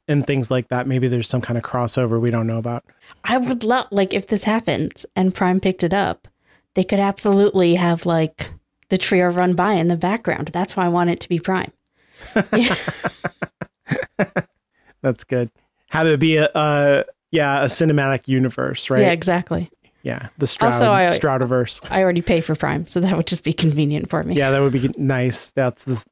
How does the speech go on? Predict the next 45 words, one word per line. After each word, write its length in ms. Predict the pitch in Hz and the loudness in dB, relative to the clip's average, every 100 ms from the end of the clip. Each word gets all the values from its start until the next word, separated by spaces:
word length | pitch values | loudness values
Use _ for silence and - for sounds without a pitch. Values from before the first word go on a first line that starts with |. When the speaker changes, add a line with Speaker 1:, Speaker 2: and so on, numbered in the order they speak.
| _ | _
Speaker 1:
the 120 | - | -6
same 240 | 139 160 143 | -2 0 0
thought 240 | 135 127 | 0 0
I 120 | 120 | 0
had. 320 | 117 120 123 120 _ - _ _ _ _ | -2 -2 -2 -6 _ -20 _ _ _ _
Yeah, 140 | 214 208 | 0 0
Prime 340 | - 214 233 | 0 2 4
is, 240 | 185 143 - | 4 2 -2
uh, 320 | 160 156 147 147 | -2 2 2 4
and 140 | 160 | 4
they, 140 | 165 156 | 4 2
they 380 | 170 147 156 | -2 -2 0
do 540 | 147 151 147 143 139 143 _ _ _ _ _ - | 2 4 4 4 2 -2 _ _ _ _ _ -4
a 60 | |
bit 160 | 143 135 | 0 0
of 100 | 120 | 0
fantasy. 440 | 135 127 120 131 | 0 0 0 0
They've 240 | 127 123 127 _ _ | 2 0 -4 _ _
Wheel 220 | 139 131 | -2 0
of 80 | 127 | 0
Time, 480 | - 135 127 123 127 | -2 -2 0 2 2
Lord 200 | 131 127 | 2 2
of 60 | 123 | 0
the 60 | |
Rings, 520 | 120 123 120 123 - - _ _ _ _ _ _ | 0 0 0 -2 -8 -20 _ _ _ _ _ _
uh, 420 | 123 113 113 - - | -6 -4 -4 -8 -4
Speaker 2:
I 100 | 240 | 0
also 200 | 320 277 | 2 2
think 180 | 120 240 | 2 2
of 60 | 240 | 2
Speaker 1:
superhero, 60 | 233 | 2
Speaker 2:
things 220 | 208 208 | 2 2
Speaker 1:
lot 40 | - | 2
of 40 | |
Speaker 2:
like, 120 | 185 | 0
Speaker 1:
superhero 260 | 131 170 123 | 0 0 0
Speaker 2:
um, 60 | 160 | -2
Speaker 1:
stuff. 260 | 160 131 - _ _ _ - | -4 -8 -14 _ _ _ -6
Speaker 2:
well, 80 | 190 | 0
like 180 | 185 180 | 0 0
that 200 | 175 165 | -2 -2
show 320 | - 180 170 | -2 2 2
with 240 | 165 165 165 _ 156 | 2 0 -2 _ -2
Orlando 420 | 170 165 165 165 | 0 2 2 0
Bloom. 540 | 160 160 151 156 156 | 0 0 2 0 -4